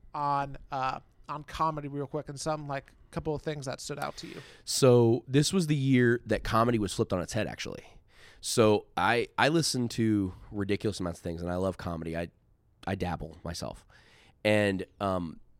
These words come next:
Speaker 2: the, actually the interesting thing about comedy with Netflix is that Netflix had its power taken away from it in terms of comedy.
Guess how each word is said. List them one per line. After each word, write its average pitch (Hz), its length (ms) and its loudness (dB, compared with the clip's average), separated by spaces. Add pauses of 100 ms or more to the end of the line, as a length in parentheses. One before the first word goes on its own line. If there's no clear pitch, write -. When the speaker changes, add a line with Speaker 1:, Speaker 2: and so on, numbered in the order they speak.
(180)
Speaker 2:
the, 117 180 2
actually 185 320 2
the 120 120 0
interesting 131 320 -4
thing 120 100 -2
about 104 160 -4
comedy 107 340 -2
with 92 160 -6
Netflix 107 460 -4
is 92 80 -8
that 90 120 -8
Netflix 120 320 -4
had 98 120 -2
its - 100 -10
power 147 300 -4
taken - 260 -14
away 55 140 -12
from 65 200 -16
it 50 140 -16
in - 60 -12
terms 85 200 -8
of 78 60 -18
comedy. 58 380 -14